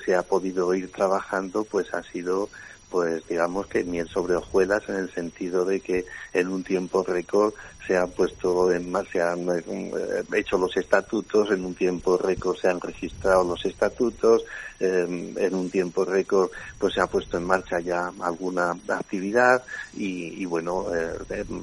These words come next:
pronto tendremos ya nuestro primer congreso, eh, ya tenemos una primera reunión sobre lupus, es decir,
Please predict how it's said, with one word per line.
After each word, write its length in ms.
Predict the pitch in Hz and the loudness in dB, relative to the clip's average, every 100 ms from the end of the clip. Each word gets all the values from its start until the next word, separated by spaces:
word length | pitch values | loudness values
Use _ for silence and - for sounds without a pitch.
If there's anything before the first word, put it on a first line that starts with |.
| - | 2
pronto 320 | 98 85 95 | 4 4 2
tendremos 460 | - 85 85 82 82 | 2 0 0 -2 -2
ya 100 | 85 | -2
nuestro 300 | 85 - 90 | -2 -4 -4
primer 380 | 90 85 85 82 | -2 0 0 0
congreso, 880 | 90 92 101 117 113 - 117 120 - - - 98 | -2 0 2 2 2 2 4 4 0 -10 -6 0
eh, 240 | 92 87 | 2 4
ya 180 | 92 98 | 6 4
tenemos 480 | 101 87 85 85 98 | 4 -2 -2 -4 -2
una 180 | 90 87 | -2 -2
primera 440 | 92 82 85 85 | -4 -6 -4 -4
reunión 480 | 85 82 82 87 82 | -4 -6 -4 -6 -6
sobre 300 | 82 85 90 | -6 -2 -2
lupus, 500 | 110 113 - 110 - | 0 -2 -2 -2 -2
es 80 | 92 | -2
decir, 260 | 92 90 | -2 -2